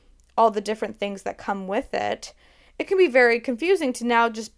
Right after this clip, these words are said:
be out in the wilderness and being like, it's a free-for-all, you know? Unless you are, like, going the opposite way of, like, not doing absolutely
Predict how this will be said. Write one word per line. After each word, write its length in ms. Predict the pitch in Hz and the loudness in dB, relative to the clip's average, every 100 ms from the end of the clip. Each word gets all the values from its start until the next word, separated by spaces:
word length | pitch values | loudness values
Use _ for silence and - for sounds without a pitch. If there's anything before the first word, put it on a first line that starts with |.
| _ | _
be 280 | 240 247 254 | -6 0 6
out 240 | 247 247 | 6 4
in 200 | 233 233 | 0 -2
the 120 | 226 202 | -2 0
wilderness 840 | 220 294 262 233 214 202 214 - - | 2 2 4 2 2 -2 -2 -6 -6
and 240 | 208 208 | -6 -6
being 200 | 214 208 | -6 -6
like, 280 | 202 196 - - | -6 -6 -10 -10
it's 120 | - | -12
a 60 | 202 | -6
free-for-all, 720 | 277 392 - - - - _ | -2 -2 -2 -6 -6 -10 _
you 100 | 214 | -6
know? 260 | 214 208 311 - - - - _ _ - | -2 -2 -2 -10 -20 -20 -20 _ _ 2
Unless 480 | 262 262 254 269 - | 4 8 6 6 -4
you 640 | 220 214 208 208 196 - _ _ _ _ _ _ - | -4 -2 0 -2 -4 -8 _ _ _ _ _ _ 4
are, 460 | 214 202 190 190 - 208 190 _ _ | 8 8 4 -2 -10 -18 -20 _ _
like, 340 | 220 185 - - - 220 | 0 2 0 -20 -20 -4
going 300 | - 220 214 | 2 4 2
the 120 | 190 - | -4 2
opposite 480 | 208 202 - 190 185 | 2 2 -4 -8 -4
way 240 | 190 175 | -4 -2
of, 140 | 175 190 | -4 -4
like, 220 | 175 - | -6 -6
not 200 | 175 - | -8 -6
doing 240 | 180 170 | -6 -4
absolutely 680 | - - - 98 - 98 | -6 -8 -8 -8 -8 -14